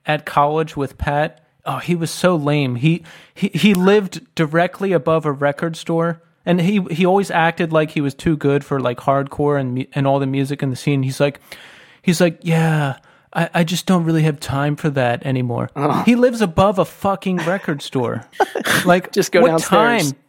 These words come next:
Speaker 1: Go downstairs and buy some. Oh, I,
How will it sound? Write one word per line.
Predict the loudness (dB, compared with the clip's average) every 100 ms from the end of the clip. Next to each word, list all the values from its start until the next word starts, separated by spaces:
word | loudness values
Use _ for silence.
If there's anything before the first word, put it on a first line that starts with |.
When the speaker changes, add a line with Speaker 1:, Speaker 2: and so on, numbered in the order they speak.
| _ _
Speaker 1:
Go | 2 4
downstairs | 2 0 0 0 2
and | 0 0
buy | 0 0
some. | -4 -6
Oh, | -4 -4 -4 -8 -10 -2
I, | -2